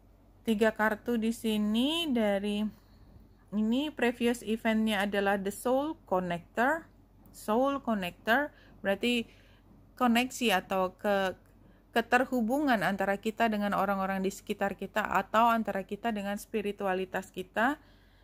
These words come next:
Ini yang current situation-nya dream time. Jadi kita punya visi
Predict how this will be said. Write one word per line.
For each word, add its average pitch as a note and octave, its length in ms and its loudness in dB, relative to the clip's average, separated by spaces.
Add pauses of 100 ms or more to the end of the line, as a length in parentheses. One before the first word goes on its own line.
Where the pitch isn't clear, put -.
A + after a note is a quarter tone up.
(440)
Ini A#3 400 0
yang G#3+ 400 0
current A3 320 2
situation-nya A3 880 0
dream G#3 400 0
time. A#3+ 560 0
Jadi A3 240 -2
kita A#3+ 320 0
punya A3+ 400 0
visi A3+ 560 -4